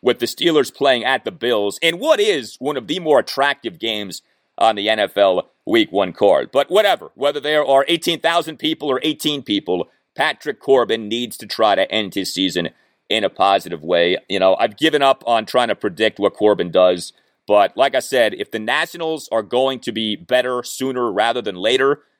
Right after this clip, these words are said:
you would think that includes, like I said, Josiah Gray delivering on the hype and Patrick Corbin getting his act together. To those ends, you can always email the Nats Chat Podcast, natschatpodcast at gmail dot com. Email from Stan.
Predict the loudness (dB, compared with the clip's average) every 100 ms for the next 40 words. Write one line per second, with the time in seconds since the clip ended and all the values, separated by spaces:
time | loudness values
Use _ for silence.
0 | _ -4 0 0 0 -2 -2 -2 -2 -2
1 | -8 -4 -2 -2 -8 -4 -2 -2 -2 -4
2 | -4 -2 0 0 -2 -2 0 0 -2 -10
3 | _ _ 2 2 2 0 0 -2 0 2
4 | 2 0 -6 -12 -4 -4 -2 -8 -6 0
5 | 2 0 -6 -10 _ -20 -2 -2 0 -6
6 | -12 -16 _ _ -6 -2 -2 -2 -6 -12
7 | -10 -10 -12 -20 _ _ _ -10 -2 0
8 | 2 2 0 -2 -4 -6 -18 -16 -10 -2
9 | 0 0 0 0 2 2 2 -2 0 -2
10 | 0 0 0 2 0 0 -2 -4 0 -2
11 | 0 0 -2 0 0 0 -6 -6 0 0
12 | 2 0 0 0 0 -2 -2 0 0 -2
13 | -8 -6 -4 -2 -4 -8